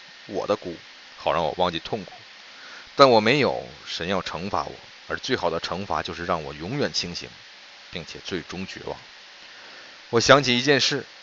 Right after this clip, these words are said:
我见过一个这么幸福的人，两个月后他就死了。我叹了一口气，记起老住持为我算卜的命运。我得，我不得不和烈士和小丑走在同一条路上，万人都要将火熄灭，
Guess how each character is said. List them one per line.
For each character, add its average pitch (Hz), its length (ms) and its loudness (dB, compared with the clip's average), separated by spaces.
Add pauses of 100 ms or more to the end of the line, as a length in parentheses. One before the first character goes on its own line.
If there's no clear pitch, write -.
(220)
我 95 120 -4
见 113 260 4
过 95 100 0
一 92 60 -2
个 101 80 0
这 107 120 -2
么 92 100 -2
幸 107 220 -2
福 92 120 -8
的 87 100 2
人， 69 160 -4 (240)
两 85 200 -2
个 92 80 -4
月 95 120 0
后 92 220 -4 (180)
他 - 120 -12
就 82 100 -10
死 - 220 -4
了。 - 100 -12 (720)
我 92 100 -2
叹 110 220 6
了 107 60 6
一 120 60 0
口 85 200 -4
气， - 260 -4 (460)
记 113 160 -6
起 104 160 -2
老 80 160 2
住 95 180 -6
持 80 220 -6
为 85 120 -6
我 78 120 -4
算 92 240 -2
卜 - 160 -16
的 73 80 -12
命 98 160 -4
运。 76 60 -12 (920)
我 139 140 6
得， 196 180 12 (440)
我 147 180 6
不 220 240 0
得 175 180 6
不 175 120 2
和 107 340 4
烈 151 260 4
士 71 200 -6 (380)
和 87 120 -6
小 90 200 4
丑 69 280 -4 (480)
走 80 140 -4
在 78 120 -4
同 78 260 -12
一 90 40 -6
条 69 160 -6
路 76 200 -10
上， - 140 -14 (580)
万 165 220 12
人 131 200 6
都 135 100 8
要 131 120 10
将 135 200 4
火 98 180 -2
熄 131 240 0
灭， 127 220 -4